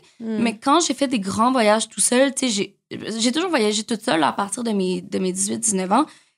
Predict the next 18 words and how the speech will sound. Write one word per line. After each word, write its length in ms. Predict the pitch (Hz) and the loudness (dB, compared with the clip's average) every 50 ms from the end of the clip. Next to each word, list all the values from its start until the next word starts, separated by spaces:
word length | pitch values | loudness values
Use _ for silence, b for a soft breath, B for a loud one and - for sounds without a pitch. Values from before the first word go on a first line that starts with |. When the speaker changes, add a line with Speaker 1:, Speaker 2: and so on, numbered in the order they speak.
| _ _ | _ _
Speaker 2:
C'est, 180 | - - - - - | -4 -4 -4 -4 -4
je 120 | 220 214 | 0 0
me, 80 | 240 220 - | 0 2 0
j'ai 200 | 233 226 226 247 | -2 0 2 2
réalisé 400 | 247 262 269 247 254 247 311 370 | 2 4 2 2 0 0 -2 -2
que, 120 | - - | -2 -4
tu 100 | 262 - - | -4 -2 -2
sais, 280 | 277 285 302 330 - _ - | -2 -2 -2 -2 -4 _ -4
j'aimais 260 | 226 220 226 233 262 | -2 0 0 2 2
voyager 320 | 262 294 277 240 220 240 233 | 2 2 2 2 0 -2 -4
toute 160 | - 240 - | -4 -2 0
seule 160 | - 277 294 | 0 0 0
parce 180 | - - 208 - | 0 -2 -2 -2
que 80 | 220 | -2
j'aimais 200 | 202 202 196 196 | -2 0 0 0
ça 180 | 190 - 247 247 | 0 0 0 -2
être 180 | 247 247 - - _ _ _ _ - | -2 -4 -8 -16 _ _ _ _ -2
seule 460 | - - - - 262 254 254 269 | 0 2 2 4 4 4 4 4